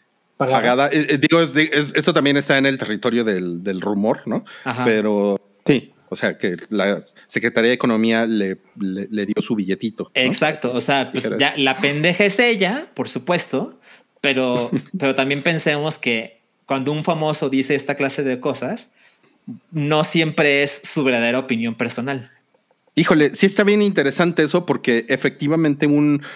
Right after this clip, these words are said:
Speaker 2: u-, o sea, si tú eres como un, un, un conductor de un programa de televisión abierta de la mañana, ¿no?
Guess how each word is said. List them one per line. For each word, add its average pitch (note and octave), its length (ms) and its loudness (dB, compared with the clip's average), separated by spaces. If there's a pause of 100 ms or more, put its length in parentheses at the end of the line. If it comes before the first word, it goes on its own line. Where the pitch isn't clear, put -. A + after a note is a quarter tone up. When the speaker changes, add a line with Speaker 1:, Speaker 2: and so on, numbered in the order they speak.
(500)
Speaker 2:
u-, C3+ 320 0
o D3 60 2
sea, D3+ 280 0 (160)
si - 200 -8
tú G3+ 160 4
eres G#3+ 480 0
como A#2+ 720 0
un, C#3 340 -2
un, C#3 260 -2
un E3 240 4
conductor C#3 720 2
de B2+ 80 2
un C3+ 180 0
programa C3 480 2
de A#2 120 2
televisión A2 800 -2
abierta A2 800 -2
de F2+ 200 -8
la F2 100 -12
mañana, G#2+ 460 -2 (320)
¿no? G#2+ 160 -4